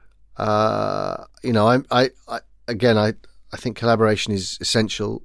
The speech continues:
It's really important that you have a crew that work together and don't work independently from each other, um, coveting their work above others. I think it's really important that editors share work, and once somebody's done a s-,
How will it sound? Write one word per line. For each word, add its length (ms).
It's 220
really 200
important 340
that 60
you 80
have 100
a 40
crew 360
that 140
work 300
together 640
and 500
don't 280
work 380
independently 800
from 180
each 200
other, 360
um, 500
coveting 460
their 200
work 360
above 240
others. 460
I 60
think 240
it's 220
really 160
important 420
that 160
editors 420
share 460
work, 400
and 160
once 200
somebody's 460
done 160
a 40
s-, 380